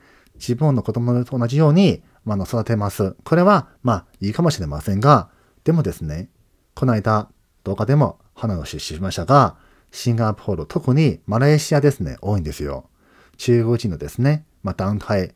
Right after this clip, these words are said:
まあ、古事記と言いますが、街で結構お金ちょうだいちょうだい、お店に入ってちょうだいちょうだいっていう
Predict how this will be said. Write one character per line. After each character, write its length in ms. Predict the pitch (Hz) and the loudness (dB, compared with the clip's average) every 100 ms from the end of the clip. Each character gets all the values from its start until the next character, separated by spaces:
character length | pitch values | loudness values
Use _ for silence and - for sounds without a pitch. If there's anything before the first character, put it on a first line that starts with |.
| _ | _
ま 100 | 92 | -10
あ、 20 | - | -2
古 120 | 139 | 0
事 100 | 104 | 0
記 80 | 85 | -6
と 80 | |
言 120 | 80 78 | -6 -6
い 40 | |
ま 140 | 82 | -8
す 120 | 82 113 | -4 2
が、 320 | 156 110 - _ _ _ _ _ - | 2 2 -2 _ _ _ _ _ -4
街 260 | 113 120 | -2 0
で 280 | 123 135 85 | 2 2 2
結 260 | - 131 - | -2 -4 -2
構 240 | 87 71 _ | -8 -8 _
お 100 | 98 | -10
金 240 | - 98 90 | -6 -6 -6
ち 140 | - | -2
ょ 140 | 160 | 0
う 20 | 151 | 2
だ 120 | 147 | 0
い 60 | |
ち 120 | 143 143 | 0 0
ょ 60 | |
う 60 | 143 | 4
だ 140 | 147 | 4
い、 140 | 151 151 _ _ - | 4 -2 _ _ -6
お 60 | |
店 180 | 107 110 | -2 0
に 60 | 110 | -2
入 220 | - 113 | 0 0
っ 20 | |
て 260 | 151 131 80 | 2 2 0
ち 140 | - | 0
ょ 80 | 147 | 0
う 40 | |
だ 100 | 139 | 2
い 40 | 143 | 0
ち 120 | - | 0
ょ 60 | |
う 20 | 139 | 2
だ 120 | 160 | 2
い 60 | |
っ 40 | 170 _ _ _ | 0 _ _ _
て 100 | 113 | 0
い 80 | 110 | 2
う 160 | 110 | 2